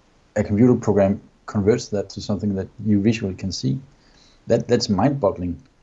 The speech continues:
Even, you know, looking at a tree outside, you can see that there are four seasons, and sometimes there, there are leaves on it,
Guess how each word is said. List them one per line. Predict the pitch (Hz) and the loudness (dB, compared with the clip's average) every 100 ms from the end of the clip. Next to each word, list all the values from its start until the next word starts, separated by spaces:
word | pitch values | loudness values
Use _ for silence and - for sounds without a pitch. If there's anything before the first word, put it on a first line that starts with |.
| _ 110 | _ 0
Even, | 117 117 107 - 107 - _ - - _ | 4 4 0 -8 -12 -14 _ -20 -20 _
you | 123 | -6
know, | 101 98 - _ _ _ _ _ - | -4 -6 -12 _ _ _ _ _ 0
looking | 117 127 127 - | 2 4 2 0
at | 95 | -8
a | 92 | -8
tree | - 135 143 | -4 -2 0
outside, | 107 - 107 87 - _ _ _ _ _ _ _ _ _ - | 0 -2 -4 -6 -10 _ _ _ _ _ _ _ _ _ -12
you | 107 | -6
can | 107 | -6
see | - 123 120 120 | 0 2 2 2
that | 98 92 | 0 2
there | 101 95 | 4 6
are | 95 - | 4 -2
four | - 107 107 | -6 2 2
seasons, | - 135 - 110 95 - - _ _ _ - | 2 -2 -2 -2 -4 -8 -20 _ _ _ -4
and | 113 107 101 98 - - | 2 4 4 0 -4 -6
sometimes | - 113 117 110 104 | 0 0 2 0 2
there, | 98 92 - | 0 -2 -6
there | 107 90 85 | -6 -4 -4
are | 85 - | -6 -8
leaves | 101 120 160 135 | 2 4 4 0
on | 98 | -2
it, | 92 101 | -2 -6